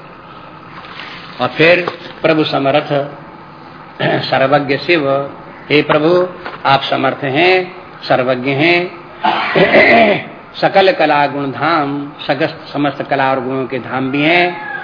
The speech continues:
और जोग ज्ञान वैराग्य निधि, आप योग,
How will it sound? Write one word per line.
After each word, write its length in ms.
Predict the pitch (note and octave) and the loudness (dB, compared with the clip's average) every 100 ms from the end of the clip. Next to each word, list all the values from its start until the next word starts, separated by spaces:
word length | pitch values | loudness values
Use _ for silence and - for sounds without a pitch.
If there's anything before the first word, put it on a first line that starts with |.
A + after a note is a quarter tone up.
| - - - | -12 -4 0
और 60 | |
जोग 480 | C3+ C3 E3+ F3 C#3+ | 2 4 6 6 4
ज्ञान 320 | C#3 C3 C3 | 2 0 0
वैराग्य 580 | C3+ B2+ B2+ C3 B2+ C3 | 0 0 0 2 0 0
निधि, 600 | C3+ F3 B2+ C3 C3 C3+ - - - - | 0 0 0 -6 -6 -10 -16 -18 -14 -2
आप 220 | C3 B2 | 0 0
योग, 420 | A#2+ C#3 C#3 - | 0 0 -2 -4